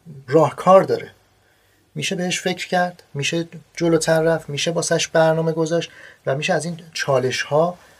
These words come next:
قبل از اینکه به بحران برسن خودمون رو بکشیم بیرون. می‌گم این مثالش مثال یه در واقع باشگاه‌های سنتیمون رو تو فوتبال بود، ولی تو همهٔ حوزه‌ها ما این چالشه رو،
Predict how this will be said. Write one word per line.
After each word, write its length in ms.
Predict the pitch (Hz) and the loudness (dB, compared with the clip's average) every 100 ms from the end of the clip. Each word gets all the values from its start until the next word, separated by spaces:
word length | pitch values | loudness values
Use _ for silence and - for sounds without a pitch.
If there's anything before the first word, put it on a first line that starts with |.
| _ _ _ - | _ _ _ 2
قبل 200 | 147 165 | 2 4
از 140 | 170 | 2
اینکه 240 | 165 - 170 | 0 -4 0
به 520 | 143 131 120 117 135 - - - | 2 2 0 -2 -6 -14 -8 0
بحران 420 | 135 - 127 123 | 0 0 -4 -2
برسن 400 | 123 120 - 160 | -4 -2 -2 -2
خودمون 340 | 160 165 170 | -2 -2 -2
رو 60 | 165 | -4
بکشیم 420 | 165 165 - 160 | -6 -6 -6 -4
بیرون. 240 | 131 113 113 - - - - - _ _ - | -6 -8 -10 -18 -20 -20 -20 -20 _ _ -10
می‌گم 220 | 131 135 | -6 -4
این 120 | 147 | -2
مثالش 500 | 147 - 143 147 - | 0 0 0 0 -2
مثال 540 | 131 - 131 139 139 139 - _ _ _ 139 | -4 0 0 2 -2 -4 -14 _ _ _ -2
یه 180 | 131 127 147 139 135 - | -2 -2 -10 -20 -12 -2
در 120 | 117 | -2
واقع 140 | 113 | -2
باشگاه‌های 420 | 127 110 - 113 | -4 -4 -6 -6
سنتیمون 680 | 120 131 123 117 110 151 143 | -6 -4 -6 -6 -8 -6 -6
رو 60 | 127 | -6
تو 120 | 135 | -8
فوتبال 440 | - 127 - 127 | -10 -10 0 2
بود، 220 | 151 175 | 2 0
ولی 140 | 165 165 | 0 0
تو 280 | 165 156 131 | -4 -10 -8
همهٔ 380 | 127 127 160 | -6 -2 -2
حوزه‌ها 400 | 151 147 131 127 | -2 -2 -2 -6
ما 80 | 147 | -6
این 100 | 147 | -6
چالشه 420 | 143 123 107 123 | -4 -4 -2 0
رو، 220 | 127 135 | 2 0